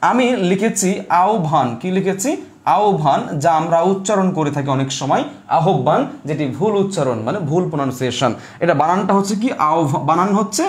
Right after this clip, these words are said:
দেখতে পাচ্ছ বানানটা, শব্দের বানান। এবার আমি উচ্চারণটা লিখছি, খেয়াল করে দেখো, এটা উচ্চারণটা হচ্ছে এরকম হবে, এরকম হবে এবং হচ্ছে এরকম হবে। এই হচ্ছে আওভান, এটা হচ্ছে উচ্চারণ।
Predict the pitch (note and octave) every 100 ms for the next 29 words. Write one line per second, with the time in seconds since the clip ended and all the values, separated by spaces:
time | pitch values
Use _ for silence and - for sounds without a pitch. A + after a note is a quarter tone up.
0 | - D3+ C3+ E3 D#3+ D3+ C#3 C3+ C3+ B2+
1 | B2 C3 A#2+ B2 C3+ B3+ D4 - D#3+ F3+
2 | G3 A3+ B3 A3+ F3+ C#3+ C#3+ C#3 C#3 C3+
3 | B2 B2 A#3+ F4+ - - C#3+ D3+ D3 D#3
4 | C#3 C#3 C#3+ A3 F#3+ F3 D#3 C#3+ B2 G#2
5 | G#2 - - - D#3+ D#3+ E3+ D3+ D3 C#4
6 | - - - C3+ C#3+ C3+ C3+ - E3 D#3
7 | C3+ A#2+ A#2+ C3 C3 - - C3+ A2+ B2
8 | A#2 G2 - - D3 D3 C#3+ D#3+ D3+ D3+
9 | C3+ G#2